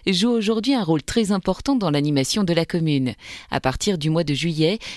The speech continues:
une vingtaine d'archéologues investissent Murviel pour l'été. Sous la direction de Patrick Tollard, maître de conférences à l'université Montpellier trois, il fouille le site d'une ancienne agglomération gallo-romaine du deuxième siècle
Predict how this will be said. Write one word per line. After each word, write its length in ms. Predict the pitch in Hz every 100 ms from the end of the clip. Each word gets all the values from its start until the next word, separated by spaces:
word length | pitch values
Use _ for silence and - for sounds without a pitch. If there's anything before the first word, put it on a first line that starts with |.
| -
une 140 | 196
vingtaine 380 | 180 202 254 254
d'archéologues 680 | 190 151 - 160 156 214 180 -
investissent 680 | 180 160 190 - 294 -
Murviel 400 | 202 165 147 202 214 -
pour 160 | 208
l'été. 460 | 196 196 - 139 113 _ - - -
Sous 140 | -
la 140 | 143 139
direction 520 | 143 143 - - 208
de 140 | 147
Patrick 460 | - 151 - 170 -
Tollard, 480 | 202 190 240 262 180
maître 340 | 202 - 175
de 100 | 147
conférences 640 | - 160 - 190 247 - 170
à 60 |
l'université 720 | 147 147 139 143 - 170 165 139
Montpellier 500 | 156 165 175 175 180
trois, 320 | - 214 269 - - - -
il 180 | 240 208
fouille 280 | - 285
le 140 | 214 170
site 380 | - 240 - 156
d'une 200 | 156 151
ancienne 280 | - 160
agglomération 680 | 143 147 160 156 156 151 -
gallo-romaine 760 | 131 180 185 180 185 202 254 233
du 160 | 160
deuxième 400 | 139 185 165 185
siècle 380 | 180 - 269 -